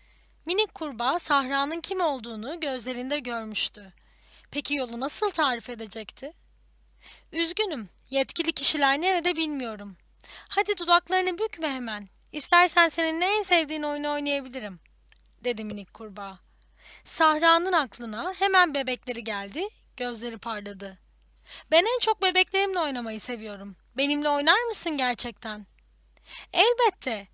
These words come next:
Yalnız ben daha önce bebeklerle hiç oynamadım. Bana öğretir misin?"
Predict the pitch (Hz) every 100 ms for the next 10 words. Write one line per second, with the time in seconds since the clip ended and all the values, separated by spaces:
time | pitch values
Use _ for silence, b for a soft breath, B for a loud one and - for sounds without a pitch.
0 | _ - 339 453 453 359 381 381 370 370
1 | 349 330 311 302 294 - 294 262 330 -
2 | 415 370 330 262 214 196 _ 247 262 247
3 | 247 240 381 466 466 - 220